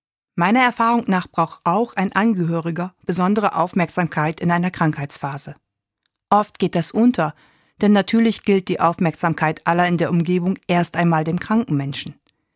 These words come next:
Der Kranke braucht Fürsorge und Versorgung. Und das in verschiedener Hinsicht.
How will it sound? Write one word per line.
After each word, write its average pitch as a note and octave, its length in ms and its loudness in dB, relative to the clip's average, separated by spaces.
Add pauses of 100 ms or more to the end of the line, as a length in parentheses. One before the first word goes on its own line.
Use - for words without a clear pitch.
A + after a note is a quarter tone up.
(360)
Der G#3 100 0
Kranke B3+ 400 2
braucht D3+ 340 -2
Fürsorge D#3+ 600 0
und D3+ 120 -4
Versorgung. D#3+ 600 -4 (460)
Und G#3+ 120 2
das A3+ 160 2
in A#3 140 2
verschiedener A3+ 520 2
Hinsicht. E3 560 -4